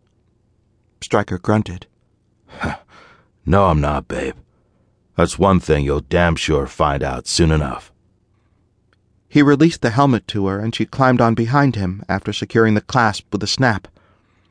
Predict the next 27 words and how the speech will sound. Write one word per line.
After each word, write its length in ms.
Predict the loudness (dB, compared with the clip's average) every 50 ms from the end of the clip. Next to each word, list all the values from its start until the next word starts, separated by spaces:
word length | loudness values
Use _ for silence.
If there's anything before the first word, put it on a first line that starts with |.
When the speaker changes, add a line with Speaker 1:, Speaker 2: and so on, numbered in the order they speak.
| _ _ _ _ 0
Speaker 1:
In 80 | 2 2
the 60 | 2
course 300 | 2 2 0 0 0 0
of 60 | -2
a 80 | -2 -2
few 240 | 2 2 2 2 2
hours, 380 | 0 0 0 0 -2 -4 -8 -10 -14 -20 _ _ _ _ -2
her 120 | 0 0
life 320 | 2 2 2 2 2 0 -2
had 200 | -4 -4 -4 -4
spun 360 | -8 -2 0 2 2 2 2 0
out 160 | -2 0 0 0
of 100 | 0 0
control, 640 | -2 -4 -4 -4 -2 0 0 0 0 -2 -6 -8 _ _ _ _ _ _ _ _ _ _ _ _ _ _ _ _ -6
and 160 | -6 -4 -4
she 120 | 0 0 0
wasn't 420 | 2 4 2 2 2 -2 -4 -4
sure 280 | 0 2 4 4 4 4
she 160 | 2 -2 -4
could 180 | -4 -4 -4 -2
set 200 | 0 -2 0 0
it 100 | 0 2
on 100 | 2 2
a 80 | 0
straight 400 | -2 -2 -2 -2 -2 -2 -4 -6
path 320 | -2 -2 -2 -2 -2 -4 -4
again. 500 | -4 -2 0 0 0 0 -4 -6 -10